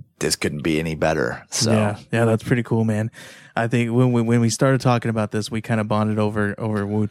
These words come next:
Speaker 2: Wu-Tang.
Speaker 1: Yeah.
Speaker 2: Uh, because I have, I have a cousin who, um, who for a while there, he was a D J and he used to tour with, with an M C and they used
Speaker 1: Yeah.
Speaker 2: to tour all over the place and they used to, uh, open up for, uh, tons of bands. They did, uh,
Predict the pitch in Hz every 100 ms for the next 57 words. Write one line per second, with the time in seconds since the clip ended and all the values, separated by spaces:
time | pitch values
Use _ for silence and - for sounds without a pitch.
0 | - 117 117 110 101 - - 82 50 -
1 | - 110 107 101 117 110 113 104 - _
2 | _ - 120 123 120 113 120 113 107 131
3 | 117 113 107 120 113 110 110 107 98 98
4 | - _ _ _ - 127 110 131 117 113
5 | 110 110 110 107 107 110 107 107 110 110
6 | 110 104 104 113 110 110 - - - 117
7 | 104 101 104 104 - 110 107 104 104 107
8 | - 113 107 107 104 104 113 - 107 101
9 | 98 104 107 98 107 104 - 104 101 -
10 | 98 95 135 - - - 110 117 104 -
11 | - 101 98 - - - - 151 - 107
12 | 101 104 104 104 107 101 104 101 92 -
13 | - -